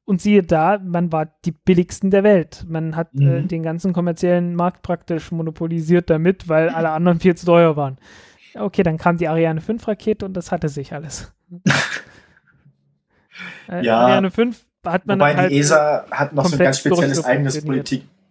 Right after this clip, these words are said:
Speaker 2: hat auch so ein ganz spezielles eigenes Politikproblem, irgendwie die esa mit den ganzen Teilnehmerstaaten und so. Das hat SpaceX
Speaker 1: Ja,
Speaker 2: ja
Speaker 1: genau.
Speaker 2: zum Beispiel nicht.
Speaker 1: Genau.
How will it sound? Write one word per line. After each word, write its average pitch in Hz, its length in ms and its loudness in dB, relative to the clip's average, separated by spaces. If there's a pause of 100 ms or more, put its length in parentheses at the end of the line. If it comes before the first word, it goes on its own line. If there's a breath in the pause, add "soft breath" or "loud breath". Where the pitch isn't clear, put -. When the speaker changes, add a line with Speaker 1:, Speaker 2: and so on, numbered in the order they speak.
(440 soft breath)
Speaker 2:
hat 147 120 -6
auch 143 80 2
so 160 100 -2
ein 156 40 -2
ganz 165 200 -4
spezielles 151 420 -2
eigenes 147 460 0
Politikproblem, 123 880 -2
irgendwie 123 300 -4
die 123 220 0
esa 127 220 2
mit 123 140 -8
den 127 100 -6
ganzen 120 300 -4
Teilnehmerstaaten 117 680 -4
und 113 140 -8
so. 113 140 -4
Das 113 180 -8
hat 117 180 -8
SpaceX - 260 0
Speaker 1:
Ja, 240 80 4
Speaker 2:
ja 254 40 4
Speaker 1:
genau. 233 160 2
Speaker 2:
zum 135 120 0
Beispiel 127 280 0
nicht. 110 220 -6 (1300 loud breath)
Speaker 1:
Genau. 170 360 -2